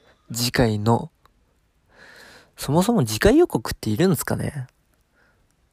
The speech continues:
なんかサザエさんみたいにパッケージになってればね、あれ自体がエンターテインメントとして面白いんですけど、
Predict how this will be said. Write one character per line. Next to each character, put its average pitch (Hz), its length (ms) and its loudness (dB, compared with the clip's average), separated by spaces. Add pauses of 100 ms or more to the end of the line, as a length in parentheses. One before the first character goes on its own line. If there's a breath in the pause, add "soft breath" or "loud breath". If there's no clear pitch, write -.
(500)
な 123 80 -2
ん - 20 -2
か 113 100 -2
サ - 160 4
ザ 220 160 6
エ 151 60 6
さ - 160 0
ん 101 80 -2
み 98 100 -2
た - 160 -2
い 98 60 -2
に 98 140 -4
パ 110 140 2
ッ - 40 -4
ケ - 160 2
ー 156 40 6
ジ 156 120 0
に 156 100 0
な 151 100 2
っ 143 40 0
て - 140 -16
れ 107 80 -6
ば 101 100 -4
ね、 98 240 -4 (1500)
あ 123 160 2
れ 139 160 6
自 147 220 0
体 104 220 -2
が 101 100 -6
エ 101 100 -6
ン 110 100 -6
タ 123 100 0
ー 113 40 -4
テ - 80 -2
イ 120 40 2
ン 110 60 0
メ 98 60 -2
ン 92 60 -4
ト - 80 -8
と - 120 -8
し - 100 -10
て - 100 -10
面 104 140 -4
白 123 160 0
い - 20 0
ん 98 80 -2
で 90 40 -6
す - 80 -10
け 107 100 -2
ど、 95 300 -4